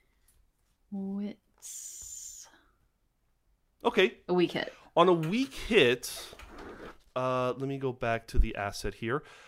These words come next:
Speaker 2: On a weak hit, you can choose one. Your ward is
Speaker 1: Right.
Speaker 2: likely to trap a foe within the boundary. So, we're gonna say you do it, but I'm gonna decide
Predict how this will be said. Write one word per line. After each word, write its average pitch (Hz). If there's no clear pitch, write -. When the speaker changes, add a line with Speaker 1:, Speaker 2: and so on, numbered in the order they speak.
Speaker 2:
On 151
a 156
weak 175
hit, 196
you 160
can 151
choose 196
one. 139
Your 139
ward 147
is 147
Speaker 1:
Right. 131
Speaker 2:
likely 135
to 127
trap 131
a 113
foe 127
within 123
the 113
boundary. 104
So, 156
we're 170
gonna 220
say 214
you 214
do 147
it, -
but 156
I'm 180
gonna 214
decide 165